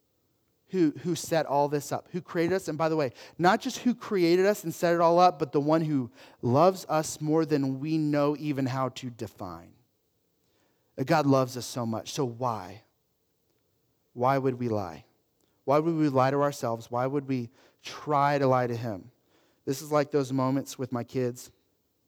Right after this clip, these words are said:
where, um, <clears throat> again, I'm a parent. I've been a kid. I know how to lie. <laughs> Except I found out that my parents probably knew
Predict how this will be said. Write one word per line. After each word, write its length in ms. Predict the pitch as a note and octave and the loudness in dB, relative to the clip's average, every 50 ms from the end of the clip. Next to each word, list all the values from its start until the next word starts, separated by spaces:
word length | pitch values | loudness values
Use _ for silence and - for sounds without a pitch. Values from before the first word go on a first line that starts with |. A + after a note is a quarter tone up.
| _ _ _ _ _ _ _ _ - - - - - - _ _ - | _ _ _ _ _ _ _ _ -20 -20 -20 -20 -20 -20 _ _ -4
where, 320 | B2 A#2+ B2 A#2+ A#2 A#2 | 0 2 2 2 2 0
um, 340 | A2 A2 G#2 F#2 B2+ D3 C3 - _ _ _ _ _ _ _ _ _ _ _ _ _ _ _ _ _ _ _ - | -2 -4 -6 -8 -10 -14 -16 -20 _ _ _ _ _ _ _ _ _ _ _ _ _ _ _ _ _ _ _ -10
<clears throat> 280 | A#3 B3 F#3 E3 C3+ - - _ _ _ _ _ _ _ _ _ _ _ _ - | -8 -6 -6 -6 -8 -10 -14 _ _ _ _ _ _ _ _ _ _ _ _ -12
again, 400 | C3 B2 C3+ B2+ A2 G#2+ A#2 - _ _ _ _ _ _ _ _ _ _ _ _ _ _ _ _ _ _ _ _ - - _ - | -8 -4 -4 -4 -4 -6 -10 -12 _ _ _ _ _ _ _ _ _ _ _ _ _ _ _ _ _ _ _ _ -20 -20 _ -10
I'm 160 | A#2+ B2 B2 | -8 -6 -6
a 40 | A2+ | -8
parent. 400 | - - - A#2+ A2+ A2+ G#2+ - _ _ _ _ _ _ _ _ _ _ _ _ _ _ _ | -8 -10 -12 -10 -10 -10 -12 -14 _ _ _ _ _ _ _ _ _ _ _ _ _ _ _
I've 200 | - C3 C3 A2+ | -8 -8 -4 -2
been 160 | - C3+ B2+ | -2 -2 -2
a 40 | B2 | -2
kid. 400 | A#2+ - - B2 A2 A#2 B2 A#2 - _ _ _ _ _ _ | -6 -6 -6 -4 -4 -4 -6 -8 -12 _ _ _ _ _ _
I 100 | - B2+ | -8 -4
know 280 | B2+ B2 B2+ B2+ C3 C3+ | -2 -2 0 0 0 0
how 220 | B2+ B2+ C#3 C3 | 0 0 0 0
to 60 | C3 B2+ | 0 0
lie. 460 | A#2+ A#2+ A#2+ A#2+ B2 A#2+ A#2+ B2+ - _ _ _ _ _ _ _ _ _ _ _ _ - G2+ _ | 0 0 0 0 0 -2 -4 -6 -10 _ _ _ _ _ _ _ _ _ _ _ _ -20 -20 _
<laughs> 800 | _ - - - _ _ _ _ _ _ _ _ _ _ _ - | _ -20 -20 -20 _ _ _ _ _ _ _ _ _ _ _ -18
Except 340 | A#2 - - C#3+ C3 C3 | -16 -8 -4 -4 -4 -2
I 100 | - B2 | -4 -6
found 320 | B2 - D3 C3+ C3+ B2+ B2 | -6 -4 -4 -4 -2 -2 -2
out 180 | C3 C3 C3 - | -2 -2 -2 -4
that 120 | - - | -6 -6
my 140 | A#2 C3 C#3 | -4 -4 -4
parents 340 | - - D3+ C3+ B2 - - | -4 -6 -6 -8 -8 -10 -14
probably 540 | - - C#3+ C3+ C#3+ C#3 D3 C3+ D3 D3 D3+ | -10 -4 -2 0 0 0 -2 -2 -2 -2 0
knew 360 | D3+ D3 D3 D3+ D#3 D#3+ | 2 2 2 2 0 -2